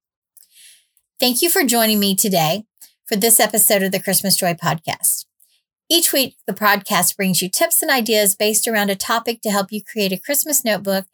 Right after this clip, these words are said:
and guide you through filling out the planner pages. I've created over a hundred plus forms for Christmas planning, and while some are available for free, the entire collection is available to Candy Cane Club members via Patreon. I invite you to join me as a patron to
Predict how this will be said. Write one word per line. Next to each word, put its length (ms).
and 120
guide 220
you 100
through 200
filling 360
out 160
the 100
planner 360
pages. 560
I've 160
created 360
over 220
a 80
hundred 400
plus 240
forms 360
for 140
Christmas 400
planning, 480
and 260
while 140
some 240
are 140
available 460
for 160
free, 360
the 160
entire 400
collection 460
is 140
available 420
to 60
Candy 320
Cane 220
Club 240
members 460
via 180
Patreon. 760
I 100
invite 360
you 160
to 80
join 300
me 120
as 120
a 60
patron 520
to 160